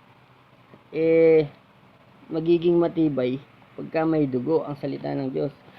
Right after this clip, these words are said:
Kaya pala yung kautusan na isang hari, binuhusan nila ng, ng dugo ng kambing yung kasulatan, yung kautusan. Kasi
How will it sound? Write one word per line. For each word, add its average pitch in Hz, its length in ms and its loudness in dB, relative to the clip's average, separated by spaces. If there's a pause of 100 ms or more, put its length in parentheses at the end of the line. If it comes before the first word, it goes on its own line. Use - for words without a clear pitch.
(340)
Kaya 180 240 -2
pala 190 240 2
yung 180 160 -2
kautusan 131 720 -2 (160)
na 147 160 -8
isang 156 320 -6
hari, 151 320 -2 (400)
binuhusan 160 560 -2
nila 160 240 -2
ng, 165 480 -2 (1400)
ng 147 240 -4
dugo 147 260 -2
ng 160 220 -2
kambing 151 400 -2
yung 139 80 -4
kasulatan, 147 640 -4
yung 143 160 -4
kautusan. 139 640 -2 (560)
Kasi 175 260 0